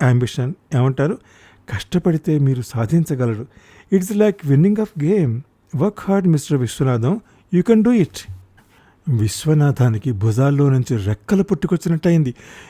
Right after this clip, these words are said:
ఏవో విద్యుదయస్కాంత తరంగాలు అతన్ని భూకక్షలో నుంచి వెలుపలకు లాగేశాయి. స్తోత్రం విన్న ఆంజనేయుడిలా అయిపోయాడు. ఎన్నడూ కలగనంత ఉత్తేజం కలిగింది అతనికి.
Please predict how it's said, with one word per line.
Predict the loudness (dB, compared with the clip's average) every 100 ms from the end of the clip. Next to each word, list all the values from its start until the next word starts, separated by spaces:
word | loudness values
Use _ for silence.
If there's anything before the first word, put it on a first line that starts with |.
| _ -4
ఏవో | 0 2 4 4 2 -2 -14 _ _
విద్యుదయస్కాంత | 0 0 0 4 6 6 2 0 0 0 0
తరంగాలు | 2 2 2 2 0
అతన్ని | 0 0 0
భూకక్షలో | 0 0 -2 -8 -4 0 2
నుంచి | 2 0 -2
వెలుపలకు | 0 0 0 0
లాగేశాయి. | 0 0 0 -2 -4 -6 _ -20 -20 -20 -20
స్తోత్రం | -18 -2 0 0 0 0 2
విన్న | 2 2 0
ఆంజనేయుడిలా | 2 4 4 4 2 2 2
అయిపోయాడు. | 2 0 0 2 2 0 -4 -8 -18 _ _ 2
ఎన్నడూ | 6 6 4 2
కలగనంత | 2 0 2 2 0
ఉత్తేజం | -2 -2 0 2 4 2
కలిగింది | 2 2 2
అతనికి. | 0 0 -2 -4